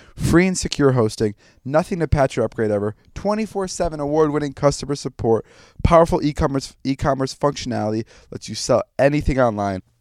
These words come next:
Everything is optimized for mobile right out of the box, guys. We're encouraging you to make it make it yourself. Easily create a website by yourself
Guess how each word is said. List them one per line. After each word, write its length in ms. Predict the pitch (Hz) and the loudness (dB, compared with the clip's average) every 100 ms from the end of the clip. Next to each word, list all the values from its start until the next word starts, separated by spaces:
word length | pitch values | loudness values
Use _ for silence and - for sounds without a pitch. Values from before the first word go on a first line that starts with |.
| _ _ - | _ _ 0
Everything 320 | 143 151 139 | 0 0 -2
is 80 | 117 | -2
optimized 480 | 85 - 104 101 | -4 -4 -6 -6
for 80 | - | -8
mobile 380 | 87 98 98 95 - | -8 -6 -4 -6 -6
right 220 | 92 104 | -2 0
out 180 | 101 95 | 0 -2
of 40 | |
the 80 | 90 | -6
box, 400 | - 76 92 - | -8 -12 -14 -14
guys. 300 | - 71 - - - _ - | -12 -12 -14 -18 -20 _ -4
We're 120 | 123 | -4
encouraging 400 | - 165 147 156 | 0 0 0 -2
you 60 | 143 | -4
to 100 | 120 | -2
make 320 | 127 180 - | 0 0 -2
it 140 | - _ _ _ _ _ - | -10 _ _ _ _ _ -12
make 180 | 113 - | -10 -8
it 40 | 147 | -8
yourself. 460 | 143 147 131 - _ _ _ | -4 -2 -2 -4 _ _ _
Easily 480 | - 143 139 143 143 | -8 -6 -6 -4 -4
create 260 | - 120 | -2 -2
a 60 | 113 | 0
website 380 | 107 - 110 101 | 0 0 -2 -2
by 120 | 92 | -2
yourself 380 | 95 95 92 95 | -4 -4 -6 -6